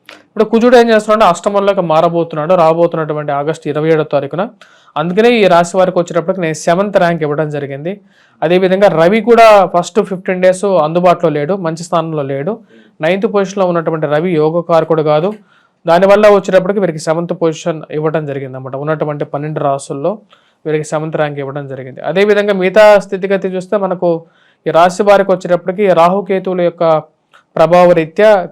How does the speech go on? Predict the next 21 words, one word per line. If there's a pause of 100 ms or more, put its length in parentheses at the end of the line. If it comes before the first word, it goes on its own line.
కేతు
మంచి
స్థానంలో
ఉన్నా
సరే,
రాహు
బాలేడు. (920)
అదేవిధంగా
అర్ధాష్టమ
శని
ప్రభావం
కూడా
ఉంది.
వీటన్నిటి
వల్ల
వీరికి
ఈ
ర్యాంక్
ఇచ్చి,
ఇవ్వడం
జరిగింది.